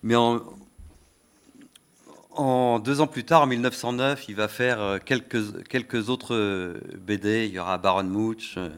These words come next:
dont on pourra reparler éventuellement plus tard. Et surtout, euh,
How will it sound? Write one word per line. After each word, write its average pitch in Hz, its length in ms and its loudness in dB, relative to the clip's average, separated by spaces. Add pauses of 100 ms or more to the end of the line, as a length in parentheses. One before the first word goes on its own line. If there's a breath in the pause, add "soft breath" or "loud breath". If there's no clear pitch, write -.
dont 92 200 -12
on 92 80 -10
pourra - 300 -8
reparler 90 300 -2
éventuellement 90 440 -6
plus 98 120 -18
tard. 143 240 0 (320 loud breath)
Et 131 100 0
surtout, 160 540 0 (720 loud breath)
euh, 123 340 4